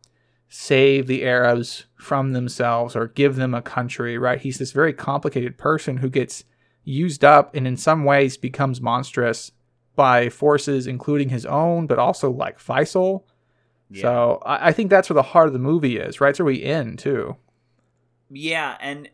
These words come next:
Speaker 2: and it's, it's so strange, right? Because especially looking back and watching the film, the, the, a lot of the masochism stuff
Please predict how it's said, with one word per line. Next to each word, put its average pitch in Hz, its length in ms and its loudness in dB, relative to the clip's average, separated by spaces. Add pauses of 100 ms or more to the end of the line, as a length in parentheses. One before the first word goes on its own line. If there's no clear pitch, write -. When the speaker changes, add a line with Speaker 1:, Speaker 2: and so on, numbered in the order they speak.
(720)
Speaker 2:
and 165 180 -14
it's, 175 300 -8
it's 175 200 -8
so 208 220 -6
strange, 185 520 -10
right? 127 240 -10
Because 127 500 -12 (480)
especially 180 480 -8
looking 147 360 -12
back 127 180 -8
and 139 200 -12
watching 170 440 -8
the 156 60 -16
film, 139 340 -14
the, 117 160 -14
the, 92 200 -14
a 107 40 -12
lot 123 180 -8
of 139 80 -10
the 120 180 -14 (120)
masochism 110 760 -14
stuff 98 520 -8